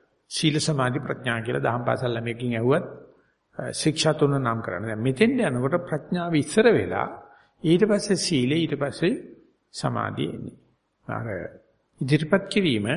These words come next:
වෙනස් වෙලා තියෙනවා. ඉතින් ඉස්ලාම් තියෙන සම්මා දිට්ඨි, සම්මා සංකප්ප. ඉතින් යම් කිසි කෙනෙක්ගේ ඒ දෘෂ්ටිය සහ සංකල්ප වැරදි නම්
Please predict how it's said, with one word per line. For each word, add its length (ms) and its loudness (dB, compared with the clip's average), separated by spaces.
වෙනස් 360 0
වෙලා 280 -6
තියෙනවා. 280 -16
ඉතින් 280 4
ඉස්ලාම් 500 2
තියෙන 260 2
සම්මා 360 2
දිට්ඨි, 280 -4
සම්මා 320 -2
සංකප්ප. 520 -2
ඉතින් 360 0
යම් 200 2
කිසි 300 0
කෙනෙක්ගේ 720 0
ඒ 260 4
දෘෂ්ටිය 640 2
සහ 160 2
සංකල්ප 680 0
වැරදි 520 4
නම් 320 -2